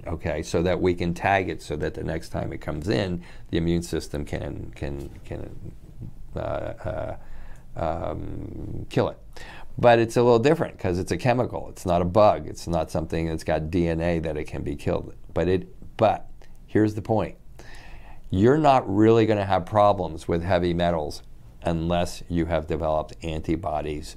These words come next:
to that complex. So for the people who have the mercury people, go get all the mercury out of your mouth, which I did back in the day, and it didn't do anything for me. And I was chronic fatigue, immunodeficiency disease. I was, uh, you know, it, which is, we didn't know what it was back then.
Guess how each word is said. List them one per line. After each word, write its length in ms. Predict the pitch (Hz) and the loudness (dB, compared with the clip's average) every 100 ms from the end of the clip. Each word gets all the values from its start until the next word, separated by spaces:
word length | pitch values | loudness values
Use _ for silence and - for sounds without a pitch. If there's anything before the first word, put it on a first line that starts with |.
| - | -14
to 400 | - 82 73 76 - | -4 -2 -2 -4 -6
that 460 | 80 78 76 78 - - | -4 -2 -2 -4 -10 -12
complex. 760 | - 76 78 - - - - - - - - - | -4 -2 -2 -4 -12 -12 -14 -14 -12 -12 -12 -2
So 200 | - 101 | 4 4
for 120 | 110 | 4
the 80 | 101 | 4
people 280 | 120 110 107 | 6 6 6
who 140 | 101 | 4
have 440 | 95 95 92 85 - - - - | 4 2 2 -2 -8 -12 -12 -6
the 80 | - | 0
mercury 420 | 98 104 87 78 | 2 2 0 -2
people, 400 | 78 73 73 69 - - 90 | -2 -4 -4 -10 -12 -8 -2
go 200 | 95 101 | 4 6
get 140 | 104 | 8
all 100 | 104 | 6
the 60 | 98 | 4
mercury 320 | 98 95 80 | 2 0 -2
out 100 | 73 | -2
of 60 | 71 | -4
your 100 | 71 | -6
mouth, 240 | 71 71 - - - - - - | -8 -10 -12 -12 -12 -12 -12 0
which 240 | 98 90 | 2 8
I 160 | 104 117 | 8 10
did 520 | 127 117 101 95 - | 8 8 6 2 -2
back 260 | 85 90 | 0 2
in 60 | 107 | 4
the 80 | 107 | 4
day, 380 | 98 87 87 85 | 6 6 6 4
and 80 | |
it 60 | 82 | 2
didn't 180 | 87 87 | 2 4
do 140 | 90 | 4
anything 320 | 87 82 76 | 4 2 -2
for 200 | 78 76 | -6 -4
me. 120 | 71 69 | -4 -4
And 100 | 73 | -2
I 140 | 78 | 0
was 260 | 80 78 - | 0 -2 -6
chronic 380 | - 85 85 | 0 2 2
fatigue, 420 | 87 82 87 82 80 | 0 0 2 4 2
immunodeficiency 1000 | 78 80 80 80 - 82 80 80 80 | 0 0 0 -2 -2 -2 -2 -2 -2
disease. 640 | 76 78 80 78 78 80 - | 0 -2 0 0 2 0 -4
I 100 | 78 | -4
was, 260 | 76 76 76 | -4 -4 -6
uh, 380 | 76 - - 76 | -8 -8 -10 -8
you 140 | 76 | -6
know, 160 | 76 73 | -4 -2
it, 420 | 73 78 78 82 | -2 -4 -6 -4
which 300 | 82 80 85 | -2 -2 -2
is, 220 | 78 78 - | -4 -4 -2
we 120 | 85 | 0
didn't 200 | 82 76 | 0 -2
know 140 | 78 | -2
what 120 | 76 | -2
it 60 | 73 | -2
was 220 | 73 76 | -4 -6
back 260 | - 73 76 | -4 -6 -4
then. 280 | 76 73 | -6 -6